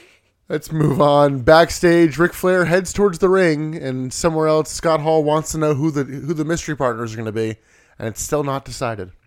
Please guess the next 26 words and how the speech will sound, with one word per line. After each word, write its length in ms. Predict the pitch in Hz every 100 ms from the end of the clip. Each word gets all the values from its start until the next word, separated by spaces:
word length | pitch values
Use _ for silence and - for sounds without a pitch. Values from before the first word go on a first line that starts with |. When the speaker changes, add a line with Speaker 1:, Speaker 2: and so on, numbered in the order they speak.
| _ _
Speaker 2:
We 100 | 131
see 180 | - 214
Mean 340 | 175 180 220 185
Gene 320 | 202 240 220
is 100 | 156
in 100 | 226
the 80 | 226
ring. 440 | 214 254 220 160 120
He 140 | 160
has 120 | 202
Speaker 1:
Woo! 340 | 523 571 508 392
Speaker 2:
very 320 | 196 392 415
generic 580 | 190 185 175 190 196 -
music, 460 | 151 165 120 95
and 100 | 123
I'm 100 | 113
like, 180 | 113 113
Speaker 1:
I've 120 | 277 254
never 480 | 220 208 226 226
noted 400 | 214 202 190 190
Mean 240 | 185 180 180
Gene's 400 | 185 175 175 180
music 380 | 175 175 170 -
ever. 320 | - 101 107 -
Speaker 2:
I 60 |
don't 80 | 320